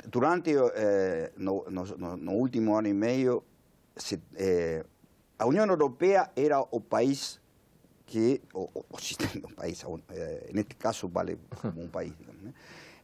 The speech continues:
Eh, que estaba en proceso de decarbonización, embora más lenta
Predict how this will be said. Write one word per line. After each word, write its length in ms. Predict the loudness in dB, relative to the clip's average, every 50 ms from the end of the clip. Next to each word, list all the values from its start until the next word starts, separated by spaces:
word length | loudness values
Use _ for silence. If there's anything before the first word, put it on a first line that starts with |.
| _ -2
Eh, 340 | 2 2 4 4 2 0 -2 -6 _ _ -2
que 220 | 2 4 4 4
estaba 600 | 4 2 0 2 2 4 4 6 4 4 4 0 -4 -14 _ _ -6
en 140 | -4 -4 -2
proceso 540 | -2 -4 -2 -2 -2 -4 -2 -2 0 0 0
de 120 | 0 0
decarbonización, 840 | -2 -2 -2 -2 -2 0 -2 -2 -4 -6 -8 -10 -8 -8 -8 -10 -8 -6
embora 420 | -4 -2 2 4 4 4 4 4 2
más 400 | 2 2 2 2 0 -2 -4 -2
lenta 580 | 2 4 4 4 4 2 -2 -2 -2 -4 -4